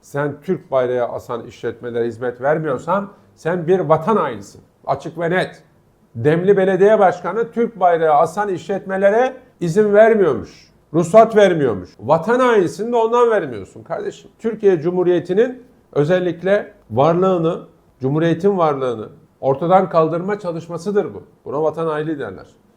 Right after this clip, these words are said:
Türkiye Cumhuriyeti bayrağın altında duramıyorsan o zaman git kardeşim.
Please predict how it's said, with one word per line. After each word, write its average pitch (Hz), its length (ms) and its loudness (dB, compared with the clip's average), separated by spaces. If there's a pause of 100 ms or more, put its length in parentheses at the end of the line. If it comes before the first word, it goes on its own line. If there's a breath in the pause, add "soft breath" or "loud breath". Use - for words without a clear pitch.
Türkiye 202 460 2
Cumhuriyeti 165 720 -2
bayrağın 165 440 0
altında 160 540 -4
duramıyorsan 202 840 -2
o 151 100 0
zaman 175 340 -4
git - 200 -4
kardeşim. 151 580 -2